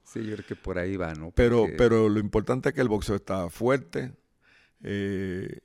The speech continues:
Speaker 2: hay gente que hace esas comparaciones que tú decías, Eric, de,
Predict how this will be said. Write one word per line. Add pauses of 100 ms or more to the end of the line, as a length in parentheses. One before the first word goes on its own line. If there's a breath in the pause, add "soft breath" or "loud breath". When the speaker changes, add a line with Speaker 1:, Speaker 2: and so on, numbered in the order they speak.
(580)
Speaker 2:
hay
gente
que
hace
esas
comparaciones
que
tú
decías,
Eric,
de,